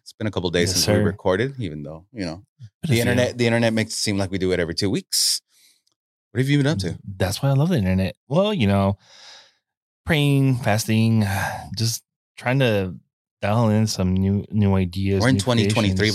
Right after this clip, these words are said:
Speaker 2: creations.
Speaker 1: this episode, right?
Speaker 2: Yes,
Speaker 1: Yeah.
Speaker 2: twenty twenty-three. You know what that means, though? It's no longer twenty twenty-two.
Speaker 1: Oh,
Speaker 2: Yeah.
Speaker 1: I was trying to think of something clever. I couldn't think of it fast enough. So, what do we have for t-, the audience today?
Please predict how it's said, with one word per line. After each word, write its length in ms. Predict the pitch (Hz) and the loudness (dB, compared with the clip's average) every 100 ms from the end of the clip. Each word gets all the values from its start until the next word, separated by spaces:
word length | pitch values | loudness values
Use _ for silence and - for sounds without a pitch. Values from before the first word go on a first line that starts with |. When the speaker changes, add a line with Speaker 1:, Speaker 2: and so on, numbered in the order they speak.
| 85 | -2
Speaker 2:
creations. 40 | |
Speaker 1:
this 160 | 78 - | -4 -6
episode, 340 | 73 76 73 | -8 -10 -12
right? 180 | 80 98 104 | -12 -14 -12
Speaker 2:
Yes, 500 | - 139 123 - - - | -6 -4 -2 -4 -8 -6
Speaker 1:
Yeah. 60 | 151 | -4
Speaker 2:
twenty 160 | 147 | -2
twenty-three. 600 | 165 135 - 123 95 95 _ _ _ _ _ _ _ _ _ | -2 -4 -2 -4 -4 -6 _ _ _ _ _ _ _ _ _
You 140 | 107 | 0
know 80 | 113 | 2
what 160 | 139 117 | 2 0
that 160 | 117 | -4
means, 220 | 101 87 90 | -4 -4 -6
though? 260 | 90 98 - _ _ _ _ _ _ _ _ _ _ _ _ _ _ | -8 -10 -14 _ _ _ _ _ _ _ _ _ _ _ _ _ _
It's 120 | 101 | -6
no 100 | 95 | 0
longer 200 | 98 98 | 0 0
twenty 200 | 92 101 | -2 -6
twenty-two. 440 | 92 92 87 95 92 85 | -6 -8 -8 -8 -8 -4
Speaker 1:
Oh, 380 | 85 78 78 82 - | -4 -4 -10 -18 -8
Speaker 2:
Yeah. 220 | 98 92 | -6 0
Speaker 1:
I 60 | 104 | 0
was 80 | 131 | 2
trying 180 | 139 | 2
to 60 | 117 | 0
think 200 | - 87 | -2 -2
of 60 | 78 | -2
something 240 | 69 76 | -2 -4
clever. 260 | 71 73 78 | -4 -2 -2
I 60 | |
couldn't 280 | 87 90 - | -4 -4 -6
think 160 | 82 71 | -6 -8
of 80 | |
it 80 | 65 - | -10 -12
fast 240 | 69 - | -12 -10
enough. 260 | - - - _ _ _ - - - | -14 -18 -20 _ _ _ -20 -20 -14
So, 460 | - - 220 117 82 _ _ _ _ | -6 0 2 0 -2 _ _ _ _
what 100 | 160 | -2
do 60 | |
we 80 | 208 | 0
have 120 | 220 | -2
for 120 | 208 202 | -2 -8
t-, 260 | - 147 | -12 -14
the 140 | 151 147 | -2 0
audience 280 | 160 175 | 0 0
today? 360 | - 170 156 85 | -2 -2 -2 -6